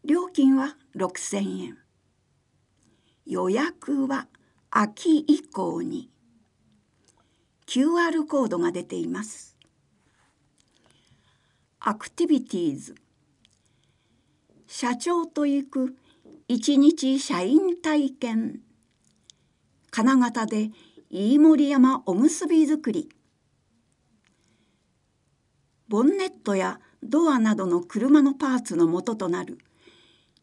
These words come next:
自動車用プレス金型の工場。体験者も社員と同じ制服を着用して、ユーモアたっぷりの社長自らの案内で工場見学。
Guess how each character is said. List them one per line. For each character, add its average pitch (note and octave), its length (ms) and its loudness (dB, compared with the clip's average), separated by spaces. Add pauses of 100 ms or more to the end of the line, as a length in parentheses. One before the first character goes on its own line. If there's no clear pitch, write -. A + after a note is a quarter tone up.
(100)
自 A3+ 160 -4
動 C#4+ 240 6
車 C4+ 220 -2
用 A#3 460 0
プ - 140 -6
レ D4 100 4
ス - 160 -8
金 D4+ 240 4
型 A3 240 0
の E3+ 160 0
工 E3 320 -8
場。 D3+ 280 -10 (1400)
体 D#4+ 240 0
験 F4+ 240 4
者 A#3 180 -2
も G3 220 -4 (480)
社 C#4+ 220 -2
員 C4 260 8
と A#3+ 140 0
同 C4+ 240 4
じ D4+ 140 4
制 A3+ 280 0
服 B3+ 300 -2
を B3 80 4
着 A#3 340 -6
用 A3 180 0
し - 200 -10
て、 G#3 180 -8 (760)
ユ C#4 260 2
ー - 20 4
モ A3+ 200 2
ア A3+ 100 -2
た A#3+ 160 -2
っ - 80 -16 (100)
ぷ F#4+ 80 -4
り F4 120 6
の C#4 140 4
社 A#3 220 -4
長 A#3 240 0
自 D4+ 280 4
ら G3+ 280 -2
の F#3 220 -2 (320)
案 G#3 240 2
内 G#3 220 2
で F#3 160 -8
工 F#3 320 -4
場 D#4 280 0
見 C4 260 2
学。 - 340 -10